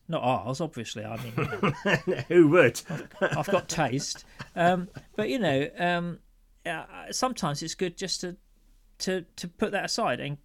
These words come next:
Speaker 1: and just go out and listen to what's happening in the world all around you,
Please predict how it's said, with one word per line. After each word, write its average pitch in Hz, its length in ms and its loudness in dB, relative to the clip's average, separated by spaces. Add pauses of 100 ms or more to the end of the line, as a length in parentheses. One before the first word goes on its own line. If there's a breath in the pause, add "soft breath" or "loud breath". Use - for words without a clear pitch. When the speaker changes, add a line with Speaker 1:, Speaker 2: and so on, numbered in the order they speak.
(100)
Speaker 1:
and 156 260 -6 (220)
just - 240 -6
go 160 180 4
out 151 420 0
and 151 300 -6 (440)
listen 165 240 -4
to 156 120 -6
what's 156 240 -6
happening 156 280 -8
in 156 80 -10
the 156 80 -8
world 151 240 -4
all 156 160 -8
around 160 380 -10
you, - 100 -14